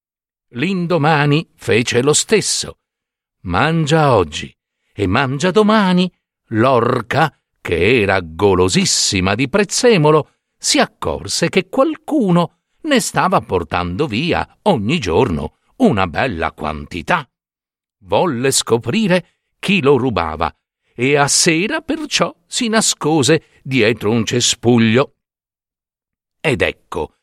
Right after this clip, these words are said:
sull'imbrunire, scendere di nuovo la donna che, appena giunta a terra,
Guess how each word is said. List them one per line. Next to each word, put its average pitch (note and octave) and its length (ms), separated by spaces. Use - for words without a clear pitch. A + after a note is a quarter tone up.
sull'imbrunire, G#2 1160
scendere G2 760
di C#3+ 140
nuovo D#3+ 460
la D#3+ 260
donna G#2+ 580
che, - 380
appena F2+ 560
giunta E2 460
a E3 40
terra, C3 560